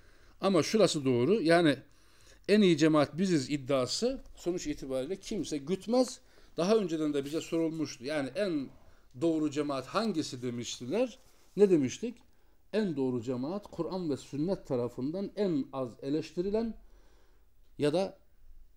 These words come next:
eleştirilemeyecek kadar hatası az olan cemaattir.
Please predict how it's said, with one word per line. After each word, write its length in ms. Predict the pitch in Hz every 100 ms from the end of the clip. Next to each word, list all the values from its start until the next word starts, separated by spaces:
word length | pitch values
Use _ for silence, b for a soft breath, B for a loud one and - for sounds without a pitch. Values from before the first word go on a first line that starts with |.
| - _ -
eleştirilemeyecek 920 | 156 151 135 151 156 175 139 123 117
kadar 420 | - 127 196 202 - - - - -
hatası 520 | 135 131 131 - 202
az 160 | 185 127
olan 220 | 165 175
cemaattir. 580 | 151 127 101 - -